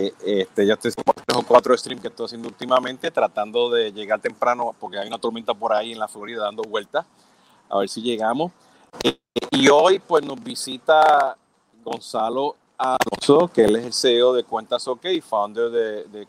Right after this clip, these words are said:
de Clouders Tank. Eh, y hoy vamos a hablar justamente de qué significa fintech y transformación digital, cómo eso van de la mano o no, ¿no?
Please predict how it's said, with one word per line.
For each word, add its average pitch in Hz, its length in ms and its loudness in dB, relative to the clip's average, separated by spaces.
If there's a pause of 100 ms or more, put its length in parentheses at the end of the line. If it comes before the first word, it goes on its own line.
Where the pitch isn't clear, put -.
(120)
de 98 200 -8
Clouders 113 480 -2
Tank. 135 240 -2 (720)
Eh, 104 380 -2
y 127 160 0
hoy 143 140 4
vamos 180 240 -2
a - 20 -2
hablar 175 180 2
justamente 175 520 -6
de 160 80 -8
qué 131 100 -10
significa 143 560 -6
fintech 127 560 -6
y - 80 -4
transformación - 540 2
digital, 127 360 6
cómo 113 200 -4
eso 123 140 -4
van 127 200 2
de 127 80 4
la 120 100 0
mano 117 260 -2
o 101 40 -4
no, 123 180 -2 (120)
¿no? 160 160 0